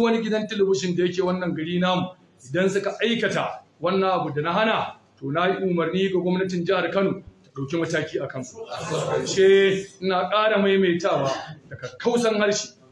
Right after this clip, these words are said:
ina daɗa jawo hankalin dukkan malaman wannan gari namu. Ban ɗauke kowa ba, da duk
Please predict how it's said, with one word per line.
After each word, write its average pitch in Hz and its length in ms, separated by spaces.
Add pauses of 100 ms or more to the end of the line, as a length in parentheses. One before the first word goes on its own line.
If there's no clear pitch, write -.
(160)
ina 185 280
daɗa 160 280
jawo 196 400
hankalin 185 480
dukkan 180 480 (260)
malaman 156 460
wannan 190 380
gari 180 260
namu. 190 280 (340)
Ban 143 180
ɗauke 185 400
kowa 208 320
ba, 202 280 (260)
da 131 140
duk 233 140